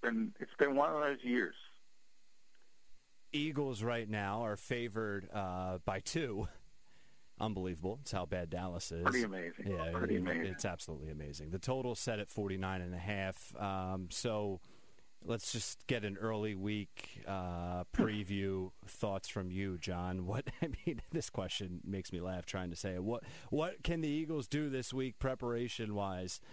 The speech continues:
Speaker 2: uh, to try and get some things right? They did look good,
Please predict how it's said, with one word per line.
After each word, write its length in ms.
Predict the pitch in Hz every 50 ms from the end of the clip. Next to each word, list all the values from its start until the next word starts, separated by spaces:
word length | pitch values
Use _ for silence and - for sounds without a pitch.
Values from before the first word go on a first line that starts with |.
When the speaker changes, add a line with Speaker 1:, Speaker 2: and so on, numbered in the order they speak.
| - - - - -
Speaker 2:
uh, 280 | - 98 98 98 98 98
to 100 | - 87
try 280 | - - 113 107 101 98
and 120 | 98 90
get 160 | 110 104 -
some 160 | - - 95
things 320 | 85 - 107 98 92 87 87
right? 240 | 107 127 135 131 -
They 100 | 131 131
did 180 | - 196 170
look 180 | 175 190 - -
good, 260 | 180 165 151 165